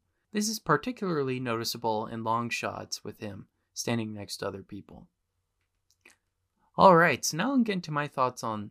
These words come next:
the plot. I gave it a four out of five. As it is based on the real life of Abraham Lincoln, it was a bit weird for me to kinda consider this as a plot. But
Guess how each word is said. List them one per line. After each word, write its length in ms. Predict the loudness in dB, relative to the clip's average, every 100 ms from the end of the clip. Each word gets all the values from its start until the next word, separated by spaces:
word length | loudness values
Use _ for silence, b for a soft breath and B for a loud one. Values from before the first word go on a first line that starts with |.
| _ -10
the 80 |
plot. 540 | -10 0 4 4 0 -10 _ b b b -6
I 80 | 0
gave 140 | 0
it 40 |
a 60 | 0
four 260 | 0 4 4
out 60 |
of 80 | 2
five. 420 | -6 -6 -8 -16 _ _ _ _ _ 4
As 180 | 6
it 100 | 4
is 200 | 0 -2
based 260 | -2 -2 0
on 140 | 0
the 80 | 0
real 220 | 0 2
life 260 | 4 4 2
of 100 | -4
Abraham 460 | -4 -2 -4 -6 -8
Lincoln, 360 | -8 -6 -6
it 140 | -4 -6
was 140 | -4
a 40 |
bit 220 | -2 0 0
weird 260 | -4 -4
for 140 | -6 -6
me 300 | -6 -10 -14 _ _ _ -10
to 340 | -2 0 -2 -8 _ _ _ _ _ _ -4
kinda 180 | 0 0
consider 500 | -2 -8 -6 -4 -4
this 360 | -4 -6 -6 -6
as 180 | -6
a 60 | -8
plot. 480 | -8 -4 -2 -4 -8 _ _ _ _ b b b b
But 360 | 6 6 6